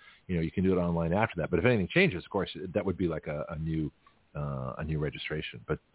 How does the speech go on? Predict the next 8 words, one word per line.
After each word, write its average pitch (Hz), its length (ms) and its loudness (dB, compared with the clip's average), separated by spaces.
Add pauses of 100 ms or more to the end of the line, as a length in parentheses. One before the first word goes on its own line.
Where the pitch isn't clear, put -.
uh, 80 140 4 (380)
voter 139 380 6
registrations, 135 640 -4 (120)
all 120 240 2
of 90 60 -2
them 78 200 -8
expire 87 460 -6
midnight, 127 420 0